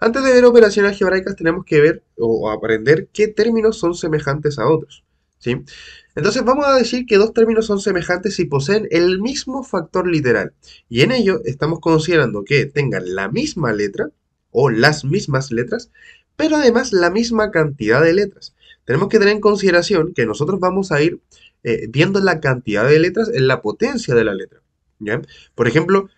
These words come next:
acá, cuando nosotros tengamos a cuadrado, significa que tenemos a por a, es decir, tenemos dos a, ¿cierto? Si tenemos x al cubo, tenemos x por x por x, es decir, tenemos tres letras x. Y si tenemos, por ejemplo, una combinación de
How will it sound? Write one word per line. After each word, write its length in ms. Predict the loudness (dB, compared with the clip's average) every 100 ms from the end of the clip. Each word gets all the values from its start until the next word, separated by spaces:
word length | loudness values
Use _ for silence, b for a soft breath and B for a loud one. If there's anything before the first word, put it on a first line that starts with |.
| B B
acá, 500 | -6 0 2 2 0 _ _ -6
cuando 220 | -2 0
nosotros 400 | 2 2 2 2
tengamos 480 | 0 0 0 -2 -4
a 160 | -2
cuadrado, 460 | 4 4 4 2 2
significa 560 | 0 -4 -2 0 0 0
que 100 | 0
tenemos 420 | 2 2 0 -4
a 180 | -4 -4
por 200 | -2 0
a, 180 | 0 -4 _ _ -8
es 100 | -6
decir, 260 | -4 -4
tenemos 340 | -2 0 -2 -2
dos 220 | -4 -2
a, 240 | -4 -4 _ _
¿cierto? 400 | -10 -8 -8 -10 b b _
Si 120 | -4
tenemos 320 | 0 2 2
x 300 | -2 -4 -4
al 140 | -4 -2
cubo, 320 | 2 2 4
tenemos 420 | 2 2 0 -2
x 260 | -4 -6 -6
por 200 | -4 -4
x 160 | -4 -4
por 160 | 0
x, 300 | 0 0 -2
es 80 | -2
decir, 240 | 0 -2 -4
tenemos 300 | -4 -4 -4
tres 300 | -6 -6 -6
letras 320 | -4 -4 -4
x. 320 | -6 -10 _ _ _ _ _
Y 140 | -6 -4
si 80 | 2
tenemos, 260 | 4 4
por 140 | 2 -2
ejemplo, 240 | -2 -2
una 160 | 0 2
combinación 680 | 2 2 0 0 -2 -2 0
de 260 | -2 -4